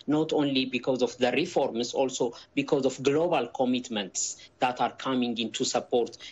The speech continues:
the country and the reforms that's happening in the country to develop,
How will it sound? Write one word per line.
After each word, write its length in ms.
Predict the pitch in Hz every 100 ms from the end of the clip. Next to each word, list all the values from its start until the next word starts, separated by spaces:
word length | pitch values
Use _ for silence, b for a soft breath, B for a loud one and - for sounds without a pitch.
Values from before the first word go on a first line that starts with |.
| B
the 100 | 120
country 480 | - 139 120 127 110
and 180 | 120 117
the 120 | 110
reforms 360 | 117 113 120 110
that's 200 | 107 104
happening 420 | 120 117 107 104
in 100 | 101
the 120 | 104
country 420 | 101 120 110 - - B B B
to 100 | 139
develop, 500 | 131 135 131 127 123